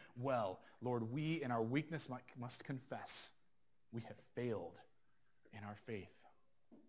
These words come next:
And yet, Christ has taught us that if we have faith even the size of a mustard seed, we can move mountains. So, Lord, this morning we are praying for that mustard seed faith. We are praying that prayer of another father in the Gospel of Mark. "Lord, I believe,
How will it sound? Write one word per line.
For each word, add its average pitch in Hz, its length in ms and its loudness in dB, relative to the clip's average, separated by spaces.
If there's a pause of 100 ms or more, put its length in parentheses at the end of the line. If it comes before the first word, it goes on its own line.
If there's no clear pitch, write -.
(460)
And 95 140 -12
yet, 117 360 -4 (580)
Christ 110 200 -6
has - 140 -4
taught 135 260 0
us 104 200 -4
that 107 100 -6
if 101 120 -8
we 113 80 0
have 110 100 -2
faith 117 260 -2
even 120 160 -2
the 117 60 -2
size 127 260 0
of 131 60 -2
a 135 60 0
mustard 113 420 -4
seed, 92 220 -6
we 101 100 -8
can 104 140 -8
move 104 140 -2
mountains. 107 640 -8 (460)
So, - 140 -14
Lord, 101 260 -4
this 98 180 -6
morning 120 300 2
we 117 140 4
are 127 100 0
praying 101 420 -4 (280)
for 104 80 -6
that 104 140 -2
mustard 110 400 -4
seed 123 280 -4
faith. 92 300 -8
We 110 80 -6
are 101 60 -6
praying 156 400 0 (260)
that - 200 4
prayer 156 380 4
of 143 240 4
another 160 360 6
father 101 340 0
in 104 80 -2
the 113 60 0
Gospel 131 480 -2
of 135 120 -4
Mark. 139 460 -6 (300)
"Lord, 135 200 6
I 123 80 8
believe, 131 640 4